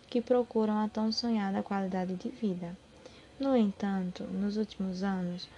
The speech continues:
o alto valor do aluguel, a falta de oportunidade de emprego na região e o descumprimento de alguns benefícios previstos na Política Nacional de Assistência Social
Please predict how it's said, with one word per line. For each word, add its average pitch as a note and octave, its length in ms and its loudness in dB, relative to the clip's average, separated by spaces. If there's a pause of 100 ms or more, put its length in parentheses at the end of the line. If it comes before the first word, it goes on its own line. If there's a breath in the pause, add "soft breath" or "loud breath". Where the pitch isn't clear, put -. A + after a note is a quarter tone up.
(240 loud breath)
o - 80 2
alto C4 320 4
valor G#3+ 360 0
do G3 100 -4
aluguel, F3+ 600 -2 (120)
a F#3 140 -4
falta B3 400 0
de A#3 140 2
oportunidade G3+ 920 -2
de G#3 160 -4
emprego F#3+ 680 -4 (420 loud breath)
na G3+ 120 4
região G3 680 0 (360 loud breath)
e A3 60 4
o G#3+ 60 4
descumprimento A#3 880 2
de G#3+ 80 0
alguns A3 380 0
benefícios A3+ 680 0
previstos G3+ 640 -2
na G3 160 2
Política A3 560 0
Nacional G#3 500 0
de G3 80 -4
Assistência F#3+ 640 -4
Social F3+ 720 -4